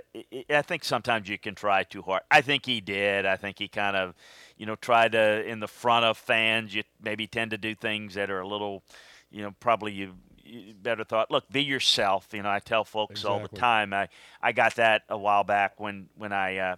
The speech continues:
Speaker 1: I mentioned that I kinda came up with Nick Saban, and I recommended him for the L S U job back when they hired Jerry DiNardo,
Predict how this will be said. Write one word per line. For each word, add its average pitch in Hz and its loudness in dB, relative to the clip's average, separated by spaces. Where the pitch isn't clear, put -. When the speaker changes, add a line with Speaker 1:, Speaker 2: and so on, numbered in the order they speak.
Speaker 1:
I 95 -8
mentioned 104 -6
that 98 -2
I 90 -2
kinda 101 -6
came 104 -8
up 107 -2
with 98 -14
Nick 101 -12
Saban, 113 -2
and 98 -4
I 107 4
recommended 107 -2
him 98 -8
for 117 -8
the 101 -4
L 101 0
S - -6
U 131 -4
job 98 0
back 113 2
when 107 -6
they 101 -4
hired 98 2
Jerry 101 -2
DiNardo, 92 2